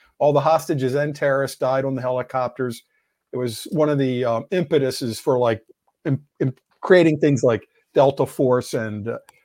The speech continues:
thing, you know, rescue, specialized rescue units instead of an ad hoc, like, "Do we have any police shooters, any snipers? Let's just see what happens." Well, they had been kicked out of Jordan.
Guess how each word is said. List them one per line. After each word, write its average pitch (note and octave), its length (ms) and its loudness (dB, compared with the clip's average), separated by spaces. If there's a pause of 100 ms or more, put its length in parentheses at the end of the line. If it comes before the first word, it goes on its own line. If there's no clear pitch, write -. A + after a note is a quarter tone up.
(320)
thing, D#3 260 0
you D3+ 80 -2
know, B2+ 240 -2 (160)
rescue, D#3 460 2
specialized D3 600 -2
rescue B2 380 -6
units F#2 440 -12 (240)
instead C#3+ 240 0
of B2+ 80 -4
an B2+ 180 -6
ad D3 240 2
hoc, B2+ 340 -2
like, A#2 240 -6 (260)
"Do - 80 -4
we E3+ 60 4
have D#3+ 120 2
any C3+ 120 -2
police C#3+ 320 -4
shooters, C#3 460 -2 (240)
any B2 120 -6
snipers? C3+ 520 -4
Let's D3 140 -4
just - 260 -10 (160)
see - 160 -6
what C3 100 0
happens." B2 460 -4 (360)
Well, C#3 380 4 (500)
they A3+ 220 6
had B3 140 2
been G3 160 4
kicked A3 280 2
out F3+ 180 4
of E3 120 -4
Jordan. G#3+ 500 -4